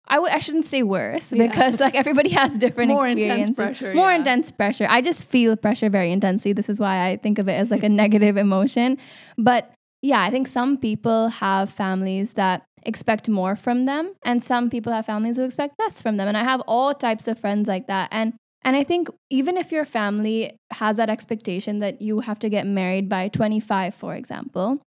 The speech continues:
Speaker 1: there are some things that we can even discuss that might be helpful for somebody who knows that they have,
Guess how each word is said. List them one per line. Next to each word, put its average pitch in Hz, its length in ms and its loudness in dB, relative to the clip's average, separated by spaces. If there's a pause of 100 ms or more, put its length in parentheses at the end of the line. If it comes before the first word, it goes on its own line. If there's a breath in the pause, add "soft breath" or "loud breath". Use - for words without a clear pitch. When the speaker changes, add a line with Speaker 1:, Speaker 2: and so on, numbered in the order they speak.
(240)
Speaker 1:
there 311 240 0
are 233 220 2
some 254 240 -2
things 226 400 -4
that 220 160 -2
we 214 120 -2
can 247 160 -2
even 240 220 -2
discuss 214 720 -8
that 269 180 0
might 220 380 0
be 320 140 -4
helpful 262 440 -2
for 262 160 -2
somebody 262 360 2
who 285 120 4
knows 240 440 2
that 302 160 -2
they 277 100 -2
have, 240 580 -6